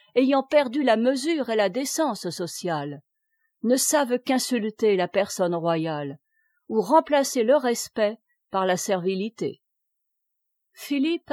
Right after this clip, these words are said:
a dans sa personne de quoi ralentir la destinée. Il n'a pas de quoi l'arrêter.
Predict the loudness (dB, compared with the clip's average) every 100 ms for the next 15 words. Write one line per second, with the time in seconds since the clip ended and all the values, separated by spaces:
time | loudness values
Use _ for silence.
0 | -4 -2 0 0 -2 -4 -4 -4 -4 -6
1 | -2 -2 -2 -10 _ _ 0 0 2 2
2 | 2 2 2 2 -2 -4 -2 -2 -2 -2
3 | -4 -6 -8 -8 -6 -8 -12 _ _ _
4 | _ -4 0 2 2 2 2 4 2 2
5 | 0 2 2 0 -4 -6 -8 -8